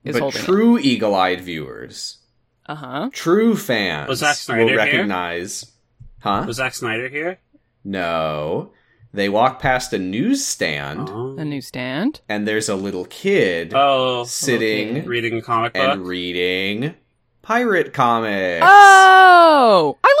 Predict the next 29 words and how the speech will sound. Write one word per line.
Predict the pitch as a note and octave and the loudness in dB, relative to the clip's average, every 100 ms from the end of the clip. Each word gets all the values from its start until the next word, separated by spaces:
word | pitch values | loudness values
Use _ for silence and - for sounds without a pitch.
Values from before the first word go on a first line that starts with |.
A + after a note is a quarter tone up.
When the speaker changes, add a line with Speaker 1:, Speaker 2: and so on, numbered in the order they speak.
| E5 | 4
Speaker 1:
like | D5+ | 4
that. | F4+ B3+ F3+ E3 | 2 4 4 2
Speaker 3:
I | |
wish | D3+ C#3 - | -2 -4 -6
that | B2 | -10
they, | B2+ A#2+ A#2 A2 - | -6 -2 -2 -2 -6
I | C3+ | -8
think | C#3+ F#3+ D#3 | -4 -4 -4
that | - A2+ G2 A2 | -6 -8 -8 -10
they | A2 | -10
could | - A2 | -8 -10
have | G2+ G2 _ _ | -10 -12 _ _
put | G2 | -18
the | - | -12
pirate | G2+ F#2+ - | -10 -10 -12
comics | A2 F#2 G2+ A#2+ | -14 -14 -14 -14
in | G2+ | -14
the, | G2+ G#2 B2+ _ _ _ _ _ _ G3 | -14 -14 -18 _ _ _ _ _ _ -20
in | A2 | -18
the | F2+ | -16
film. | - F#2 F#2 | -16 -14 -4
Speaker 2:
Well, | C#3+ D#3+ D3+ C#3 | 2 4 4 4
that's | D#3+ E3 | 0 0
the | D#3 | 0
thing, | D3 C#3 | 0 0
is | A#2+ A#2 | 0 -4
that | B2+ A2+ | -2 -2
they, | A#2 A2+ G#2+ | -2 -2 -4
they, | B2+ A#2+ A2+ G#2+ F#2 | -4 -2 -2 -4 -8